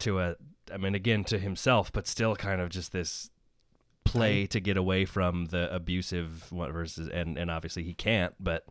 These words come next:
Speaker 2: Man, I think that works, 'cause you are, you're pulling for Sm-, Smeagol. We know what it's like. I mean, the, for, for, for those of us who s-,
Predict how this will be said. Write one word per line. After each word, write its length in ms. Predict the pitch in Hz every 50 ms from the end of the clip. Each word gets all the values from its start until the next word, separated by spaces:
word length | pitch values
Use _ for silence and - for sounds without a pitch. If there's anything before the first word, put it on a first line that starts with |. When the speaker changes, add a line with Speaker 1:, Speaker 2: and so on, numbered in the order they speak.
| - _ -
Speaker 2:
Man, 160 | 139 156 143
I 100 | 117 127
think 200 | 147 202 175 147
that 180 | - 107 101 98
works, 480 | 113 135 156 147 - - - - - - _ _ _ _ _ _
'cause 180 | - 120 120 101
you 80 | 117 127
are, 100 | 147 151
you're 180 | 123 101 98 - _ - - - _ _
pulling 300 | - 127 113 107 101 92
for 200 | - - 107 98
Sm-, 220 | - - 123 117 110 - _
Smeagol. 400 | - - - 127 123 120 127 123 139
We 120 | 202 240
know 160 | 269 302 294 254
what 120 | 220 156 127
it's 200 | 117 113 - -
like. 280 | 135 143 139 - - 151
I 40 |
mean, 300 | 147 147 147 143 135 131 - -
the, 480 | 143 143 131 123 127 135 131 120 117 104 - - 76 73 - - - - - -
for, 260 | - - 143 139 127 117 - - 131
for, 340 | 113 - 143 135 131 127 120
for 80 | 113 131
those 200 | 139 139 139 131
of 60 | 131 127
us 120 | 123 117
who 140 | - 123 117
s-, 200 | 107 - -